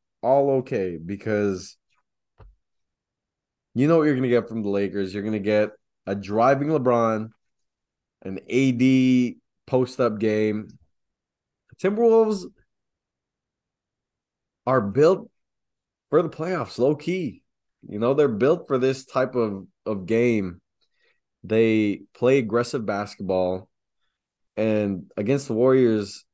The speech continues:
Jaden McDaniels couldn't play for more than twenty minutes because he had five fouls going into the fourth quarter.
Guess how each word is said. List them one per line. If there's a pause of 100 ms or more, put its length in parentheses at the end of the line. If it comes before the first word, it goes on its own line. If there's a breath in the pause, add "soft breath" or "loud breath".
(140)
Jaden
McDaniels
couldn't
play
for
more
than
twenty
minutes
because
he
had
five
fouls (520)
going
into
the
fourth
quarter.